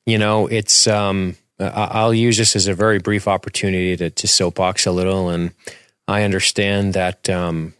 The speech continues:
you know, uh, the, the, the governments the world over get no quarter from me. If you've ever listened to the show, you know that. L S G is not a political show at all, so I'm not even gonna get political,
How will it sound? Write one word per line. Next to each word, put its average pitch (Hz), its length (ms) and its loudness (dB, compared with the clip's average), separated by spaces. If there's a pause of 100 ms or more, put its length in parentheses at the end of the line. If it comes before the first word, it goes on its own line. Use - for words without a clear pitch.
you 98 140 -2
know, 85 240 -2
uh, 90 220 -4
the, 90 420 -4
the, 87 500 -6 (460)
the 98 120 -6 (160)
governments 151 480 4
the 123 80 2
world 110 240 4
over 101 320 2
get 87 160 -2
no 95 160 -2
quarter 95 360 -2
from 92 200 -4
me. 95 140 0
If 92 120 -8
you've 92 100 -2
ever 113 140 2
listened 101 220 0
to 90 40 -4
the 95 40 0
show, - 160 0
you 92 160 0
know 87 220 -2
that. 92 280 -2
L 123 120 2
S 107 100 0
G 110 140 0
is 92 100 0
not 92 200 -2
a 87 40 -6
political 92 440 -4
show 87 300 0
at 78 60 -2
all, 90 320 0
so - 160 -4
I'm 87 80 -2
not 95 160 0
even 85 100 -2
gonna 82 120 -6
get 87 180 -6
political, 92 500 -2